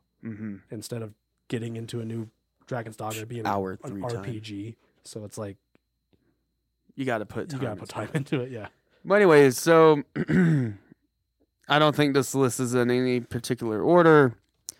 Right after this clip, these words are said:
Speaker 1: But first we got Borderlands two. That's what I'm looking at. And I
Speaker 2: Mm-hmm.
Speaker 1: did play it, and I was a bit into it, but it, it was one of those games. I was into it for maybe a month,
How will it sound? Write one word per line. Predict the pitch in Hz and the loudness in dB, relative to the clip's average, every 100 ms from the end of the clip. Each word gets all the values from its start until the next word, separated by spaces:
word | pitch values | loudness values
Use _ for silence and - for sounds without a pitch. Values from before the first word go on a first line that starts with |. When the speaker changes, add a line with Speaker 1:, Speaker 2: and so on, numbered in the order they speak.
| _ _ _ _ _ _ - | _ _ _ _ _ _ -10
Speaker 1:
But | 143 | 0
first | 226 - | 0 0
we | 175 | 2
got | 156 131 | 2 4
Borderlands | 143 143 139 135 127 120 113 - | 4 6 4 4 2 0 -4 -8
two. | - 131 98 | -4 -2 -2
That's | 107 110 | -4 -6
what | 107 | -8
I'm | 104 | -8
looking | 101 98 101 | -10 -12 -16
at. | 98 95 _ _ _ _ 139 | -16 -18 _ _ _ _ -6
And | 147 143 139 - | -4 -2 -4 -2
I | 156 | 0
Speaker 2:
Mm-hmm. | 156 | 2
Speaker 1:
did | 202 - | 0 4
play | 190 139 156 | 4 6 4
it, | 202 _ _ _ _ _ _ 147 | 0 _ _ _ _ _ _ -4
and | 156 156 | -2 2
I | 190 | 4
was | 208 277 240 165 - | 4 4 4 0 -6
a | 156 | -6
bit | - 196 196 | 0 2 2
into | 165 131 139 | 0 -2 -6
it, | 123 | -6
but | 120 - | -12 -12
it, | 139 143 - _ _ _ _ _ _ _ _ | -12 -12 -12 _ _ _ _ _ _ _ _
it | 143 | -4
was | 143 135 | -4 0
one | 170 | 0
of | 202 | 4
those | 180 147 | 2 2
games. | 156 139 123 | 0 0 -2
I | 131 | -2
was | 135 | -2
into | 135 151 156 | -2 -2 0
it | 156 - | 0 0
for | 123 | -6
maybe | 120 120 120 123 120 | -4 -4 -4 -4 -4
a | 107 | -6
month, | 98 - 85 - _ | -10 -16 -20 -20 _